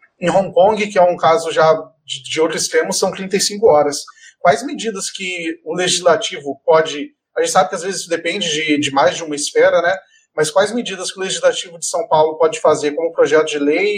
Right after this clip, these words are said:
e quais você acha que às vezes o governador e às vezes até a prefeitura poderia ajudar como decreto ou como portaria pra facilitar, é, a redução dessa complexidade, pra deixar menos burocrático abrir empresa, porque a gente sabe que principalmente o pequeno e o médio, é,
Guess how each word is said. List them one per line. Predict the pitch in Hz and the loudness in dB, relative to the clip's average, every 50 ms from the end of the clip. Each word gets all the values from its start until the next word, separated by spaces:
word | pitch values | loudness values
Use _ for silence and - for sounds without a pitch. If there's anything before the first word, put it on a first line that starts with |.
| 202 185 | -4 -8
e | 165 | -4
quais | - 185 170 - 208 - - - 185 | 0 2 2 2 2 -2 -6 -12 _
você | 165 175 165 - - 180 | -4 -4 -4 0 2 2
acha | 165 165 165 - - - | 2 2 0 -4 -10 -6
que | - 170 | 0 2
às | 170 151 139 | 2 2 2
vezes | 165 160 160 | 0 -8 -8
o | 165 | -4
governador | 156 165 156 156 165 156 160 147 143 135 156 175 190 185 180 - _ _ _ _ _ _ | -4 -2 0 2 2 4 4 2 2 0 0 0 0 0 0 -2 _ _ _ _ _ _
e | - 160 170 | -4 0 0
às | 156 - | 2 2
vezes | 160 165 151 | 0 0 0
até | 165 156 180 180 | 0 2 4 2
a | 190 | 2
prefeitura | 185 - 196 175 - 175 156 - - - 202 196 165 160 | 2 -2 -6 -6 -6 -10 -16 -16 -12 -6 -2 -2 0 0
poderia | - 165 165 160 151 156 165 165 | 0 0 0 0 2 2 2 2
ajudar | 156 143 156 160 151 151 160 160 - - | 2 0 -2 0 2 2 2 0 0 -2
como | 170 165 160 160 151 | -2 -2 -2 -4 -4
decreto | 143 143 147 - 147 156 170 180 175 - 165 | -4 -6 -4 0 2 4 4 4 4 0 -4
ou | 147 | -6
como | - 165 156 160 160 156 151 151 _ _ _ | -4 -4 -4 -4 -4 -6 -8 -10 _ _ _
portaria | 175 156 123 - 151 139 139 147 175 190 180 185 - _ _ _ _ _ | 0 0 2 2 2 2 2 0 -2 -4 -4 -6 -8 _ _ _ _ _
pra | - 185 185 | 0 0 2
facilitar, | - 196 180 - - 185 180 170 160 - - 156 156 160 - - - _ _ _ _ | 2 0 -2 -2 -4 -8 -8 -8 -6 0 2 2 2 2 0 -2 -8 _ _ _ _
é, | 160 156 156 151 151 147 - - - - | 4 6 6 6 4 4 2 0 0 2
a | - 190 175 | 4 4 4
redução | 151 170 165 160 147 - 180 190 | 2 2 0 -2 -2 0 2 2
dessa | 185 180 - 170 | 2 0 0 -2
complexidade, | 160 165 160 165 160 - - 165 147 135 135 156 170 170 - - - - | -2 -2 0 0 0 0 -2 -4 0 2 4 4 6 4 4 0 -2 0
pra | - 160 | 0 0
deixar | - - 143 151 147 - 165 156 | 0 0 0 0 2 2 2 2
menos | 151 170 196 196 175 | 0 0 -2 -4 -6
burocrático | 165 165 175 165 160 - 156 160 160 160 - - | -4 0 0 0 2 2 2 2 2 2 0 -2
abrir | 160 143 156 151 | -2 -2 -2 -6
empresa, | 143 147 165 175 - 123 | -6 -2 -2 -2 -2 -2
porque | - - | -2 -2
a | 185 | -2
gente | 202 208 202 | -2 0 0
sabe | 214 208 208 208 | 0 0 0 -2
que | - _ | -6 _
principalmente | - 233 226 - - 202 190 185 202 202 - | -8 -8 -2 0 2 2 2 0 -2 -6 -8
o | - | -8
pequeno | - - - - - 202 214 214 190 | -12 -18 -12 -6 -2 0 0 2 2
e | 180 | 2
o | 175 | 2
médio, | 170 170 170 160 165 165 160 160 | 4 2 2 2 -2 -2 0 2
é, | 147 143 143 - - | 2 2 4 2 2